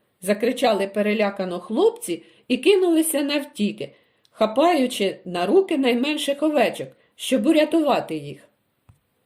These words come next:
Та старий Михайло, а то був він, не погнався за ними. Він хотів тільки визволити з біди свого онучка. Дід одразу впізнав його. І волохате, і неоковирне,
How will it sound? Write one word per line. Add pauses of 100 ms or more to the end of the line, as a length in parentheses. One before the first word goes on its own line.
(280)
Та
старий
Михайло, (200)
а
то
був
він, (400)
не
погнався
за
ними. (440)
Він
хотів
тільки
визволити
з
біди
свого
онучка. (460)
Дід
одразу
впізнав
його. (360)
І
волохате, (300)
і
неоковирне,